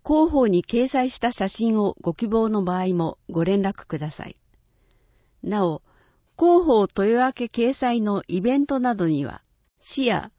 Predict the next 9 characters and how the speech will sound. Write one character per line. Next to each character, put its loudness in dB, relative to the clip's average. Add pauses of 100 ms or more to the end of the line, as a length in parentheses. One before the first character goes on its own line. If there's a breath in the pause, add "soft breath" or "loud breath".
報 0
道 0
機 -20
関 0
な 2
ど -4
の -6 (160)
取 -4
材、 -2